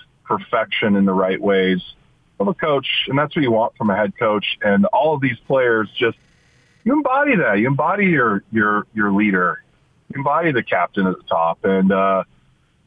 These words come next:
I, I don't know what more you want. He, he, could he go to the N F L and coach? Yes. Uh, does he wanna do that? Did he wanna do that? Probably. But at this point, he's a legend. Like, he's, he is, uh,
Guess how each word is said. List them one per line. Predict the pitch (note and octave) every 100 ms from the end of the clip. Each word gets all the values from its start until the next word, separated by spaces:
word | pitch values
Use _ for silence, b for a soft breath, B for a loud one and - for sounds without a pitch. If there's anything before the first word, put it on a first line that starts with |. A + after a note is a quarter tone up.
| _ -
I, | A#2 - _ -
I |
don't | E3+ D3+
know | C#3
what | C3
more | A#2 A2+
you | G2
want. | F#2 G2 G2+ -
He, | A2+ A2+ A2+
he, | G#2+ -
could | A#2
he | G#2
go | A2 A2
to |
the | G#2 G#2
N |
F | G2+ -
L | G#2 G#2
and | G2
coach? | G#2 G2+ - F2+
Yes. | F#2 F#2+ - - _
Uh, | F#2+ F2+ F2+
does | F#2 G2
he | G2+
wanna | G2 A2+ A2
do | A2+
that? | G#2+ G#2+ - -
Did | A2
he | A#2+
wanna | A#2 A2+
do | G#2+ A2+
that? | A2 A2
Probably. | - F2 F#2+ G2+ F#2+ G2 F#2+ F#2+ _ _ _ _ _ _
But | B2+ - _ -
at | D3
this | D3 E3 -
point, | D#3 C#3+ C#3 - _
he's | B2 A#2+
a | C3+
legend. | C#3 E3 D3+ G2 E2 -
Like, | G#2 G#2 -
he's, | C3 B2 A2+ - _ _ _ _
he | C3+ C#3
is, | C3+ B2+ A#2+
uh, | B2+ B2+ B2+ C3